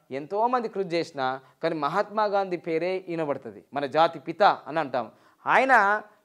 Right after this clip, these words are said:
date of birth మొత్తం అనాలిసిస్ చేసుకుంటే ఇక్కడ ఎనిమిది, ఒకటి, ఆరు. ఇది మొత్తం ప్రాక్టికల్ లైన్ అంటారు దీన్ని, ప్రాక్టికల్ లైన్, ప్రాక్టికల్ లైన్.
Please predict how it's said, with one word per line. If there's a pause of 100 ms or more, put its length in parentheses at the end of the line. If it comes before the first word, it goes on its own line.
date
of
birth
మొత్తం
అనాలిసిస్
చేసుకుంటే (200)
ఇక్కడ
ఎనిమిది, (140)
ఒకటి,
ఆరు. (240)
ఇది
మొత్తం
ప్రాక్టికల్
లైన్
అంటారు
దీన్ని,
ప్రాక్టికల్
లైన్, (1040)
ప్రాక్టికల్
లైన్.